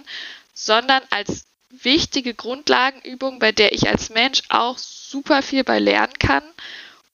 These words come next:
und deswegen einfach nutzen kann, um an meinen eigenen Skills zu arbeiten, damit, wenn es dann an die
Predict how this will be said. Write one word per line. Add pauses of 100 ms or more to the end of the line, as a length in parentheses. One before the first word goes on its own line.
und (220)
deswegen
einfach
nutzen
kann,
um
an
meinen
eigenen
Skills
zu
arbeiten,
damit, (340)
wenn
es
dann
an
die